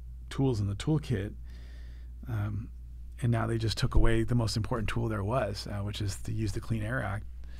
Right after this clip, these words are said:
to give the E P A the power that it needed to, to fight,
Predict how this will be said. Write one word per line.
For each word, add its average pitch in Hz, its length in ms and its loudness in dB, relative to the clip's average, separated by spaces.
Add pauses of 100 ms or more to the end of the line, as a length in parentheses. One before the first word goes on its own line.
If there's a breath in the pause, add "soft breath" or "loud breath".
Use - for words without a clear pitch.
(760 loud breath)
to 120 120 2
give 110 280 0
the 113 160 2
E 104 40 2
P 110 200 2
A 110 40 2
the 107 80 0
power 104 300 2
that 104 80 2
it 104 60 0
needed 101 340 0
to, 92 140 0 (160)
to 107 100 -2
fight, 110 320 -4